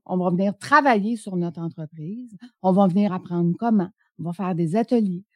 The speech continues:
on va partager, on va faire du co-développement et je vais faire du coaching privé. Donc, tu vois, tu me disais déjà en entrée de jeu, « Hey, Lucie, c'est impossible d'aller travailler n'importe où dans le monde. »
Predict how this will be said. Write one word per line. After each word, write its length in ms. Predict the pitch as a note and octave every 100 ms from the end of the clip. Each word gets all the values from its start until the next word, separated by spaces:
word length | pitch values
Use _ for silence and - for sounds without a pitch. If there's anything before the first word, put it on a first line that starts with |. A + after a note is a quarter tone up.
| _
on 80 | D#3
va 160 | D3+ D#3
partager, 680 | A3 A3 - A3+ F#3+ F3 - _
on 60 | D#3
va 160 | E3+
faire 60 | E3+
du 120 | D3+
co-développement 760 | - B3+ A#3+ G#3 F#3 E3+ F#3 B3 - _ _ _ -
et 300 | E4 E4 A#3+
je 80 | F#3
vais 160 | F#3 F3+
faire 280 | G#3+ B3
du 140 | G#3 F3+
coaching 440 | F3 E3 G3+ G3+
privé. 300 | F3 D#3+ C#3+ _ _ _ _ _ _ _ _ _ _ _ _ _ _ -
Donc, 240 | A3+ C4
tu 120 | C4 B3
vois, 360 | A3+ D4+ F4 E4+ _ _ _ _ _ _ _ _ _ _
tu 180 | - A3
me 60 | G#3
disais 440 | G3+ A#3+ D#4 E4 -
déjà 680 | E3+ F3+ B3+ C4 D#4 D#4 -
en 200 | - G3
entrée 340 | G3 F#3+ - G3
de 100 | F#3
jeu, « 320 | A3 C#4 D4+ - -
Hey, 200 | C4 B3
Lucie, 300 | G3+ F#3+ B3+
c'est 120 | A#3+
impossible 640 | G#3+ A#3 G#3 - C4 A3+
d'aller 240 | F3+ E3+ F#3
travailler 420 | F3+ E3+ E3+ G3+
n'importe 440 | F#3 E3+ E3+ E3+
où 40 | D3+
dans 140 | E3+
le 80 | D#3+
monde. » 240 | D3 D3